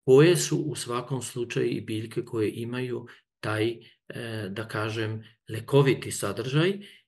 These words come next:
jer, e, ne zaboravimo, dugo u Homolju, s obzirom da je i pod Homolju to oblast negde, e,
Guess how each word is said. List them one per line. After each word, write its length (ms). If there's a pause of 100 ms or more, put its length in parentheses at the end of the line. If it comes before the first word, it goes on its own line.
(120)
jer, 260
e, 580
ne 160
zaboravimo, 720
dugo 400
u 140
Homolju, 540 (340)
s 100
obzirom 400
da 140
je 360
i 140
pod 160
Homolju 500
to 380 (280)
oblast 420
negde, 360
e, 100